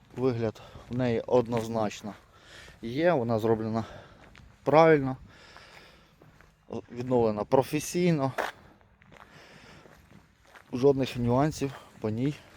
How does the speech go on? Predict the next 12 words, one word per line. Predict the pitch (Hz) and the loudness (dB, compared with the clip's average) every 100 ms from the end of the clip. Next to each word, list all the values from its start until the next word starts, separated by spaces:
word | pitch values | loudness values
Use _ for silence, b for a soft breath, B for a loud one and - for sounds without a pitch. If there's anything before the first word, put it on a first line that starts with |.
| B | B
не | 107 143 | -4 -2
залишилось. | 120 110 113 98 117 - 117 101 92 - - - - _ - _ _ _ _ | -2 -4 -4 -4 -6 -4 -2 -2 -4 -8 -14 -20 -20 _ -20 _ _ _ _
Так, | - 147 - - | 10 10 10 2
що | 156 135 | 4 4
в | |
нас | 120 107 | 4 -4
тут? | - - 87 B B B B | -8 -2 -2 B B B B
Він-код, | 127 135 135 180 185 - B B B B B | 0 2 6 8 6 4 B B B B B
пробіг | - 135 131 117 | 4 6 6 2
дванадцять | 113 123 135 123 - | 2 2 2 0 -4
тисяч | 123 120 113 | -4 -2 -4
кілометрів, | - 127 131 160 156 143 147 | 2 4 4 4 0 0 -2